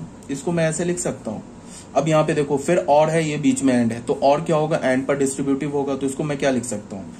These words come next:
X element of A और X element of B, ऐसे लिख लिया,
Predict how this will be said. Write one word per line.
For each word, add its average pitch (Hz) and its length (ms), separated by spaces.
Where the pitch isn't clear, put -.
X 139 220
element 143 400
of 139 120
A 135 100
और 139 340
X 120 200
element 117 380
of 101 160
B, - 140
ऐसे 120 220
लिख 147 200
लिया, 147 160